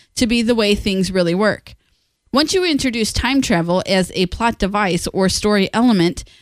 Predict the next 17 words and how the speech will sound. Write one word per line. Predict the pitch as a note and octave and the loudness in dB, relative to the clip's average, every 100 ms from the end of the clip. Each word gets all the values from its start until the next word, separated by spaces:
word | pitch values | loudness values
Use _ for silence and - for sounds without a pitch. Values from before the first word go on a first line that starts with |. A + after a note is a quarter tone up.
| _ | _
then | A3+ B3+ | 0 2
time | B3+ B3 A3+ | 2 2 2
is | G3 | 2
no | G#3 A3+ | 0 2
longer | G#3 F#3 G3 | 2 2 0
linear. | F#3+ G3+ F3+ B2+ A#2+ - - _ | 0 0 0 -4 -8 -10 -20 _
You | G3+ A3+ | -2 0
can | B3+ A#3 A3 | 0 2 2
develop | G3 G#3+ A3 G3+ - | 2 2 2 0 0
all | A3+ D4 | 2 2
sorts | - C4 A3+ G3+ - - - G#3 | 2 2 2 -2 -8 -10 -8 -6
of | |
scenarios | - A3+ A3 A#3+ G3 D#3+ F3 - - | -4 -2 0 2 0 0 -2 -4 -2
where | G3 G3+ - | 2 2 2
effect | F#3 - C#4 G#3+ G#3+ - - - _ _ - | -2 -2 0 0 -2 -6 -14 -14 _ _ 0
precedes | G#3 - G3 E3 - | 2 2 -2 -4 -4
cause. | - A#3 F#3+ F#2 C3+ - - | -4 -2 0 -2 -6 -12 -18